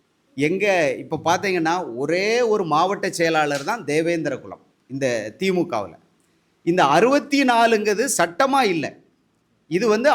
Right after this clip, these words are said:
அவங்களுடைய கட்சியின் பிரகாரம் பிரிக்கப்பட்ட அறுபத்தி நாலு மாவட்ட செயலாளர்கள்ல ஒரே ஒருத்தர் தான் டி எம் கேல மாவட்ட செயலாளர். ஆனா, ஏ டி எம் கேலையும் அதே தான், அறுபத்தி நாலு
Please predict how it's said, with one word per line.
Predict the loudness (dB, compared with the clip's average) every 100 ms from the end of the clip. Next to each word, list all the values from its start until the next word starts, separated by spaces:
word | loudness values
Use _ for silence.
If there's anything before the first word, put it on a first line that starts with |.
| 2
அவங்களுடைய | 2 2 2 2 2
கட்சியின் | 0 -2 -4 -4 -4 -6 -4
பிரகாரம் | -2 2 2 2
பிரிக்கப்பட்ட | 0 -2 -2 -2 0 2
அறுபத்தி | 2 0 -2
நாலு | -2 0 2
மாவட்ட | 2 2 0 -2 -2 0
செயலாளர்கள்ல | 0 2 4 2 0 -2 -2 0
ஒரே | 0 4 4 4
ஒருத்தர் | 0 -2 -4 -2
தான் | -2 -4 _ _ _ _ _ _ _ _
டி | -2 2
எம் | 2 2
கேல | 0 2 4
மாவட்ட | 2 0
செயலாளர். | -4 -4 -6 -8 -10 -20 _ _ _ _ 0
ஆனா, | 0 2 -2 0
ஏ | 4 4
டி | 4 0
எம் | 2
கேலையும் | 0 2 0 0
அதே | 4 6 6 2
தான், | -2 -6
அறுபத்தி | -6 0 0 0 2
நாலு | 2